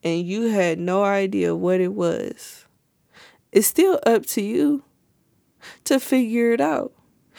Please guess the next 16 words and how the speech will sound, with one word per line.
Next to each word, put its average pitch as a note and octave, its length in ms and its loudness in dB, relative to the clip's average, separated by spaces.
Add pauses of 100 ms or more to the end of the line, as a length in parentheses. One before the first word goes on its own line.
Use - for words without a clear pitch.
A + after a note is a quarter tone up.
(220)
and A#3+ 140 0
to A#3+ 160 2
not A#3+ 260 0
let G#3+ 180 2
it A3 140 -4
tear G#3+ 220 2
you G#3+ 160 -4
down F3+ 480 -2 (1040)
and G#3 160 -2
to A3+ 140 0
not G#3 560 0 (1500)
mope D3+ 540 -2 (1500)
and D#3 240 -6
cry F#3 1040 2
and E3 240 -2
whatever. F#3 840 2